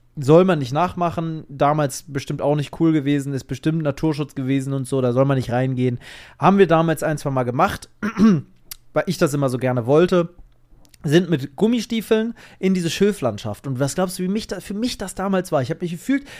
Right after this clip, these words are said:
wie der kleine Wassermann oder wie Hörbe mit dem großen Hut. Ist auch ein geiles Kinderbuch. Ähm, in diesem Schilf, das war gefühlt zehn Meter hoch. Man hat nichts gesehen.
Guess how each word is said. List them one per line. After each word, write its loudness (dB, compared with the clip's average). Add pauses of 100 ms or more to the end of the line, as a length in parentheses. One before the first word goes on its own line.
(120)
wie -2
der 6
kleine -2
Wassermann -2
oder 0
wie -4
Hörbe -2
mit -4
dem -4
großen -4
Hut. -8
Ist -14
auch 0
ein -10
geiles -4
Kinderbuch. -4 (380)
Ähm, 4 (120)
in 0
diesem -6
Schilf, 2
das -2
war -2
gefühlt -6
zehn -4
Meter -2
hoch. -4
Man -4
hat -8
nichts -4
gesehen. 0